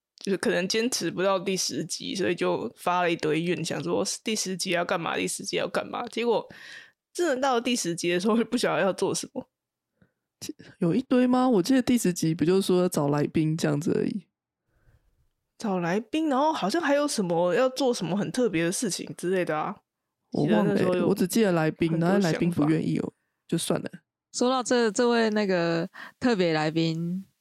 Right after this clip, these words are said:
Speaker 3: 他在第三集里面有掉零钱，大家可以找找看，
Speaker 1: 对。
Speaker 3: 他在什么时候有掉零钱。
Speaker 1: <laughs> 然后他有听到他猛按那个滑鼠的声音，一直咔啦咔啦咔啦咔啦咔啦。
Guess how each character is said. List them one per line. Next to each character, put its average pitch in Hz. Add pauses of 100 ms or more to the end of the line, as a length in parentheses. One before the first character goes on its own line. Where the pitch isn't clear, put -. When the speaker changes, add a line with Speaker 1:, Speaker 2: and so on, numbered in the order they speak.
(380)
Speaker 3:
他 196
在 208
第 202
三 185
集 151
里 139
面 156
有 127
掉 147
零 -
钱， - (380)
大 202
家 208
可 196
以 160
找 151
找 143
看， 160
Speaker 1:
对。 -
Speaker 3:
他 233
在 254
什 226
么 180
时 170
候 190
有 190
掉 196
零 160
钱。 156 (1040)
Speaker 1:
<laughs> -
然 214
后 226
他 247
有 202
听 202
到 202
他 185
猛 175
按 185
那 196
个 - (120)
滑 160
鼠 -
的 -
声 -
音， -
一 -
直 -
咔 175
啦 170
咔 -
啦 160
咔 -
啦 -
咔 -
啦 -
咔 -
啦。 -